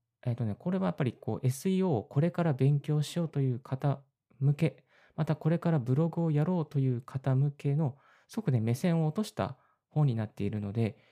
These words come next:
非常にね、あの、読みやすくてですね、参考になりました。また、あの、Kindle本ということもあって、スマホに入れられるので、行き帰りの電車の中とか、またちょっとね、ちょっとした長距離の移動の時とかに、まあ、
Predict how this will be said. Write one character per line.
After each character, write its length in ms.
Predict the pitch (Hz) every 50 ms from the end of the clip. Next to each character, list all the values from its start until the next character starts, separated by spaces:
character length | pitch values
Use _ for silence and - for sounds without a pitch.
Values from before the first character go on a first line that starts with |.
| _ _
非 160 | - - 156
常 220 | 180 202 190 185
に 100 | 190 180
ね、 240 | 170 156 135 - - -
あ 100 | 131 120
の、 80 | 117
読 140 | 113 120 123
み 120 | 131 135
や 140 | 139 139 139 135
す 120 | - -
く 100 | - -
て 120 | - -
で 140 | - - -
す 100 | - -
ね、 80 | - 107
参 220 | - - 113 110 107
考 240 | - - 107 104
に 140 | 104 101 98
な 100 | - 107
り 80 | 107 104
ま 140 | 107 107 120
し 60 | -
た。 120 | - - _ _ _ _ _ _ _ _ _ _ _ _ _ _ _ _ _ _ _ _ _ -
ま 100 | - 185
た、 100 | - 196
あ 40 | 190
の、 120 | 185 180
Kindle 380 | 175 - 196 190 190 196 196 190
本 160 | 185 190 185
と 100 | 185 -
い 20 | 185
う 20 |
こ 80 | - -
と 100 | - 170
も 100 | 123 107
あ 40 |
っ 100 | - -
て、 160 | - - 117 104
ス 140 | - -
マ 100 | 127 131
ホ 160 | 127 127 127 123
に 140 | 120 120
入 80 | 117 123
れ 40 | 120
ら 120 | 123 120
れ 100 | 120 120
る 120 | 127 123 117
の 100 | 104 -
で、 240 | 120 113 113 - _ _ _ _ _ _ _ _ _ _ _ _ -
行 120 | 131 131
き 60 | -
帰 180 | - - 156 127
り 100 | 104 101
の 80 | 101 98
電 220 | 117 117 117 113
車 100 | - 127
の 80 | 117 113
中 280 | 117 123 127 - 117
と 100 | - - _
か、 220 | - - - - _ _ _ _ _ _ _ _ _ _ _ -
ま 60 | 180
た 120 | 175 196 -
ち 80 | -
ょ 20 | 202
っ 20 |
と 80 | - 127
ね、 140 | 117 117 -
ち 100 | - 165
ょ 20 |
っ 80 | 156 _
と 100 | - 170
し 80 | -
た 100 | - 160
長 200 | 156 - 165 160
距 120 | 151 - 156
離 120 | 156 151
の 160 | 151 147 135 -
移 120 | 123 113
動 160 | 131 131 131
の 100 | 131 127
時 220 | 131 - 139 - -
と 120 | - 143
か 220 | - - - - _ _ _ _ _ -
に、 220 | 185 208 - - _ _ _ _ -
ま 180 | 175 160 151
あ、 40 | 143